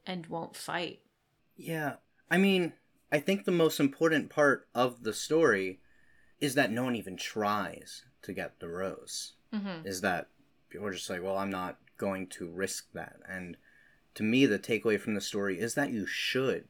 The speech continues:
Speaker 2: that you, it, it is worth risking death to receive this immortality, which is a, a, al-, almost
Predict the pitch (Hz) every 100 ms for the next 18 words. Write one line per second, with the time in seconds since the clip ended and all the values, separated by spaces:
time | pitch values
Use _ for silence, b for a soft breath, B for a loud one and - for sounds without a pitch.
0 | - 95 - 98 - 101 - 107 101 95
1 | 95 113 117 - 107 113 - - 104 95
2 | 95 113 - - - 101 95 - 107 107
3 | 101 - 98 92 - - b b b b
4 | b _ _ - 127 117 101 - 104 110
5 | 92 80 - _ _ _ _ _ _ _
6 | _ - 123 120 120 - 117 120 _ -
7 | - - 156 - 170 202 143 - -